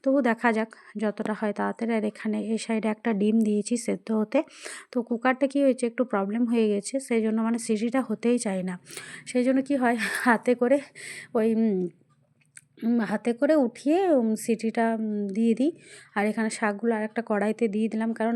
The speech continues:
অনেকটা লেট হয়ে যাচ্ছে, একটার পর একটা রান্না করতে গেলে অনেকটা সময় লেগে যাবে। সেই জন্য দু সাইডে দুটো বসিয়ে দিলাম, আর একসাথে ততক্ষণে মাংসটা রে-, মাংস রেডি করব আর মাংসটা করে দেবো।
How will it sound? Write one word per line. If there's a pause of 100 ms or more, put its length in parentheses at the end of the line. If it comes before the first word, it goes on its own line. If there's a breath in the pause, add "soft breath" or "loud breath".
(120)
অনেকটা (140)
লেট
হয়ে
যাচ্ছে, (520 loud breath)
একটার
পর (100)
একটা
রান্না
করতে
গেলে (120)
অনেকটা (100)
সময়
লেগে
যাবে। (500 loud breath)
সেই
জন্য (100)
দু
সাইডে
দুটো (100)
বসিয়ে
দিলাম, (100)
আর (100)
একসাথে
ততক্ষণে
মাংসটা
রে-,
মাংস (160)
রেডি
করব (680 loud breath)
আর
মাংসটা (100)
করে
দেবো।